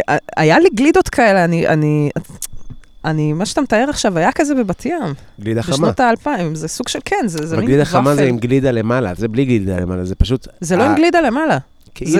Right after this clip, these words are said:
Speaker 2: גלידה,
Speaker 1: זה
Speaker 2: זה
Speaker 1: כמו
Speaker 2: כמו
Speaker 1: קרמבו,
Speaker 2: מרשמלו כזה.
Speaker 1: קרמבו פנימי כזה,
Speaker 2: כן, כן,
Speaker 1: משהו.
Speaker 2: כן, זה גלידה חמה.
Speaker 1: כן,
Speaker 2: אני
Speaker 1: אה.
Speaker 2: אוהב לה את המושג הזה ב-,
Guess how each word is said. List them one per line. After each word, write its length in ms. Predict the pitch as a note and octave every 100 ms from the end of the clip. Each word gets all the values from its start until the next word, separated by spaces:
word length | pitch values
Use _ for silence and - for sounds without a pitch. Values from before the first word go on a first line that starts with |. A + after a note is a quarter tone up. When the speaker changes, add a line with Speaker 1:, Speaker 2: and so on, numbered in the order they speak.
| D#3+
Speaker 2:
גלידה, 160 | B2
Speaker 1:
זה 80 | G#2+
Speaker 2:
זה 100 | -
Speaker 1:
כמו 160 | G#3+ -
Speaker 2:
כמו 120 | C4+
Speaker 1:
קרמבו, 480 | E4 E4+ E4+ E4 D#4
Speaker 2:
מרשמלו 480 | C#4+ B3+ - A#2+ G2
כזה. 180 | - -
Speaker 1:
קרמבו 320 | - C4 D4 -
פנימי 280 | B3+ C#4+ D#4+
כזה, 200 | G3+ D#3+
Speaker 2:
כן, 120 | C#3 D#3
כן, 40 |
Speaker 1:
משהו. 160 | D#3 -
Speaker 2:
כן, 100 | G2+ F#2+
זה 100 | A#2+
גלידה 220 | C#3 C3+
חמה. 260 | B2 A#2+ F2+ - -
Speaker 1:
כן, 100 | -
Speaker 2:
אני 140 | G#2
Speaker 1:
אה. 100 | G#2
Speaker 2:
אוהב 220 | A2+ A#2
לה 160 | A#2 G#2+
את 100 | F#2+
המושג 640 | F#2+ F#2 F2 F#2 - G2+
הזה 180 | F#2 E2+ E2+
ב-, 360 | F2+ E2+ E2+